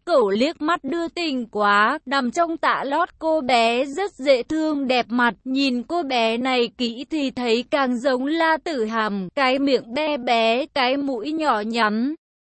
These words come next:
Rất là đáng yêu, nhị cẩu, cậu dù sao cũng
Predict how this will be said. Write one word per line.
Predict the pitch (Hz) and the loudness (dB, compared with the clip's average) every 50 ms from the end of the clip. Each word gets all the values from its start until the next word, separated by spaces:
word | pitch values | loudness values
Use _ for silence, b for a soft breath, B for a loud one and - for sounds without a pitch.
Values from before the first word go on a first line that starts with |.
| _ _ | _ _
Rất | - 233 240 349 381 - - | -10 -4 -2 -2 -2 -2 -4
là | 269 269 262 240 233 | -6 -2 0 0 0
đáng | 220 214 254 247 240 262 294 | 0 0 0 0 0 0 -2
yêu, | 277 - 349 349 339 339 339 330 330 320 294 - | -2 -2 0 0 2 0 0 0 -2 -4 -6 -6
nhị | 269 285 302 294 254 - _ - | -6 -4 -4 -4 -4 -6 _ -2
cẩu, | 349 339 294 247 214 196 165 147 160 - | 0 2 2 2 0 -2 -4 -8 -6 0
cậu | 330 330 302 240 247 | 4 4 4 4 2
dù | 226 240 285 285 262 247 - - | 0 -2 -2 0 0 -2 -2 0
sao | 339 330 330 330 320 285 - | 2 4 4 4 2 2 0
cũng | 277 269 240 220 262 | -2 -2 0 -2 -4